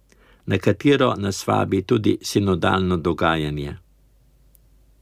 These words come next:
In to vse z namenom, da bi imeli ob sebi dobre spremljevalce,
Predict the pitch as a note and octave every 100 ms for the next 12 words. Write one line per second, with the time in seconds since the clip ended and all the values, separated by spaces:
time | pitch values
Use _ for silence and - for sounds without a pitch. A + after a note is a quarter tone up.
0 | _ _ _ _ - A#2+ B2 G3 F3+ -
1 | F#3+ C3+ A#2+ A2 D3+ F3 D3+ C#3 - _
2 | _ _ - - - A#2+ B2 C3+ C#3+ E3+
3 | D#3+ C#3+ - D3+ D3 C3+ C3+ - F2+ A#2+
4 | C#3+ D3+ D3 - D3 C3+ C3 C3 A#2+ G#2
5 | - -